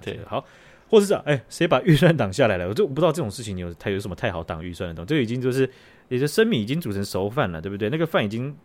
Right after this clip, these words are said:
Speaker 2: 只剩把那个蒸汽再多蒸，蒸掉一点。
Speaker 1: 再焖一下，
Speaker 2: 对。
Speaker 1: 先不要开，再焖三分钟，
Speaker 2: 对。
Speaker 1: 就可以吃饭了。
Speaker 2: 就差那个三分钟，然后你说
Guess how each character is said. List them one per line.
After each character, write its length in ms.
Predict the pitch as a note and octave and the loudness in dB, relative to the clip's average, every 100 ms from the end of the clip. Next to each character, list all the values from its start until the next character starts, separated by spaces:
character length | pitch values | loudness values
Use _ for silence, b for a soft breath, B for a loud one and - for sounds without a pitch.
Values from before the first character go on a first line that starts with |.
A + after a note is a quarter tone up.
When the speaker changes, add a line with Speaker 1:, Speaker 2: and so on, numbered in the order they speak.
| _ _ - | _ _ -10
Speaker 2:
只 200 | A2+ A#2 | -6 -2
剩 220 | G#3+ F#3 | -2 -2
把 220 | - F2+ | -4 -6
那 100 | B2 | -4
个 80 | B2+ | -4
蒸 240 | - B2+ | -4 -6
汽 140 | B2 A#2 | -4 -4
再 100 | A#2 | -4
多 260 | - A#2 A#2 _ _ | -2 -4 -4 _ _
蒸， 240 | - B2 A#2+ _ _ | -4 -4 -6 _ _
蒸 220 | - C#3+ | -6 -6
掉 180 | C#3+ B2 | 0 0
一 60 | C#3+ | 4
点。 100 | D3 | 4
Speaker 1:
再 80 | D3+ | 6
焖 160 | D#3+ | 4
一 80 | C3+ | 2
下， 300 | A2+ C#3 A2+ | 4 4 4
Speaker 2:
对。 60 | G2 _ | 0 _
Speaker 1:
先 220 | - E3+ | -4 -2
不 80 | D#3+ | 4
要 100 | E3 | 4
开， 220 | D#3+ D3+ | 6 4
再 160 | D#3 D#3+ | 4 0
焖 160 | D3 | 0
三 180 | C#3+ C#3 | 0 0
分 160 | C#3 C3 | 0 0
钟， 220 | B2+ B2 - | 0 -2 -2
Speaker 2:
对。 80 | D3 | 2
Speaker 1:
就 20 | |
可 80 | B2 | 2
以 40 | |
吃 160 | G#2+ B2 | 2 0
饭 140 | A#2+ | 0
了。 40 | |
Speaker 2:
就 60 | F#2+ | 0
差 160 | - E4 | -4 -4
那 0 | |
个 60 | |
三 120 | - G#3+ | -4 -4
分 140 | G#3 | -4
钟， 160 | G3 A#3 | -6 -10
然 120 | E3+ | -6
后 60 | D4+ | -4
你 100 | E3+ | -2
说 300 | A#2 G#3 | 2 0